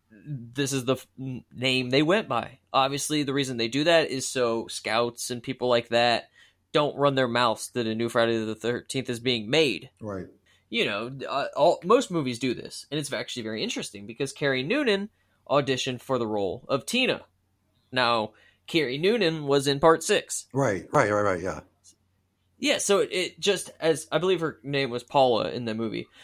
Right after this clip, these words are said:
Speaker 1: So it just so happens that she, like, showed up to audition for this film. She got the part. But
Speaker 2: Mm-hmm.
Speaker 1: once <laughs> they kinda connected the two,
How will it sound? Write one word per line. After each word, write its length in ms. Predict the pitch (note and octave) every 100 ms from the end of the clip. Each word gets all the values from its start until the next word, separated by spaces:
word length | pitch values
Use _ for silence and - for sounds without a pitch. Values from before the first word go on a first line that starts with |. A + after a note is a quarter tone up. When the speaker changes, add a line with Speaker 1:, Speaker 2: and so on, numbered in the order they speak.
| -
Speaker 1:
So 140 | - F#3+
it 40 |
just 180 | E3+ -
so 100 | E3+
happens 380 | D3+ F#3 F3+ D3+
that 100 | -
she, 220 | - C3+
like, 100 | A#2
showed 220 | - C#3+
up 120 | C3+ -
to 100 | B2+
audition 360 | B2+ D3+ D3+
for 120 | C3+
this 140 | A#2+ -
film. 240 | G#3 G3 F#3+ _ _
She 240 | - G#4
got 220 | A#4 A3 -
the 80 |
part. 420 | - F#3 D3+ - _ _ _ _ _ _ _ D3 -
But 420 | A3 G#3+ F3+ - - -
Speaker 2:
Mm-hmm. 140 | - - -
Speaker 1:
once 380 | F3 G#3 F3+ -
<laughs> 120 | -
they 260 | G3 G#3+
kinda 240 | E3+ A3 F#3
connected 460 | E3 E3+ F#3 F#3
the 80 | E3
two, 480 | C3+ D3+ C3+ C3+